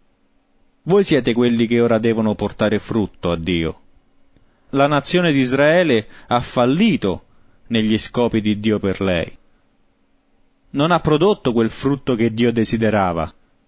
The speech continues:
E così ora Dio dà a voi questo privilegio, la Chiesa, in modo che diventiate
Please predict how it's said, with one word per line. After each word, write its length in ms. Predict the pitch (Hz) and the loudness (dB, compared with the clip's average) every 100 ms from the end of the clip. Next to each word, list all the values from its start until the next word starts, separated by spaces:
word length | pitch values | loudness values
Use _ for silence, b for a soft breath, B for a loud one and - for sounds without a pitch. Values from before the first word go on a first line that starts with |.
| _ _ _ _ _ _ _ _ | _ _ _ _ _ _ _ _
E 140 | - 117 | -6 -2
così 380 | 139 - 180 | -2 0 2
ora 420 | 156 156 143 120 b b b | 4 4 2 0 b b b
Dio 480 | 117 127 160 135 117 | -6 0 2 2 2
dà 240 | 120 117 | 2 2
a 60 | 110 | 2
voi 640 | 117 170 180 104 90 - _ _ _ _ _ _ _ _ _ _ _ _ | 0 0 2 0 -2 -6 _ _ _ _ _ _ _ _ _ _ _ _
questo 320 | 113 - 110 | -6 -2 -2
privilegio, 760 | 117 104 104 92 87 92 78 - _ _ _ _ _ _ _ _ _ _ _ | 0 0 0 -2 -4 -8 -10 -12 _ _ _ _ _ _ _ _ _ _ _
la 140 | 110 | -6
Chiesa, 540 | - 147 110 - - - _ _ _ _ _ _ _ _ _ _ _ 123 | 0 0 2 -2 -8 -12 _ _ _ _ _ _ _ _ _ _ _ -4
in 120 | 127 | 0
modo 260 | 175 170 | 2 2
che 220 | 143 139 135 | 2 0 2
diventiate 800 | 139 139 135 165 160 160 131 | 2 0 0 2 2 2 0